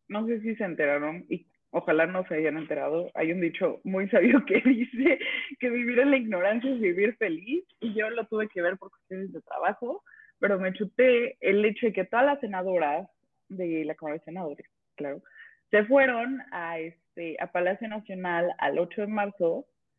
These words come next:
a una reunión con el presidente. Y Dios santo, Jesús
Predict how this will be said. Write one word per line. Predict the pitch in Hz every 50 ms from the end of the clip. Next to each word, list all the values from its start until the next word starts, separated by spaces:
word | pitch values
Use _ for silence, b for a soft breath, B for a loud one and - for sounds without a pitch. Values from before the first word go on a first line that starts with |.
| _ _ _ _ _ _
a | 175 175 175 170 - -
una | 214 226 226 233
reunión | 233 220 196 180 180 185
con | - 220 214
el | 214 208
presidente. | 214 226 247 233 - 311 339 330 - - - B B B B B B B B _ _ _ _ _ -
Y | 254 254
Dios | 220 247 294 302 302 302 302
santo, | 330 330 339 339 - 381 403 392
Jesús | - 311 240 220 214 - 262 269